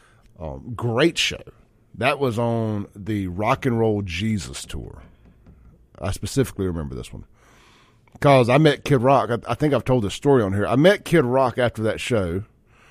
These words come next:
up on the top floor of the Hard Rock. They have a club up there called Rise. I stumble into the bathroom,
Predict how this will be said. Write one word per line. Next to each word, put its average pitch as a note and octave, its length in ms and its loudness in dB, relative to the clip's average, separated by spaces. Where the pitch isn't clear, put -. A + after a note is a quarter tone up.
up A#2 180 -2
on B2 140 4
the G2+ 60 0
top - 280 0
floor C3+ 200 2
of C3+ 60 4
the A#2+ 80 2
Hard A#2 220 2
Rock. F#2+ 220 -2
They G2+ 60 -4
have G#2 120 -4
a F2+ 40 -8
club B2 280 0
up F2+ 60 -8
there F#2+ 120 -4
called E2+ 260 -6
Rise. D2+ 680 -4
I D3+ 140 0
stumble D3 440 4
into C3+ 160 4
the C3+ 80 2
bathroom, A2 1040 -2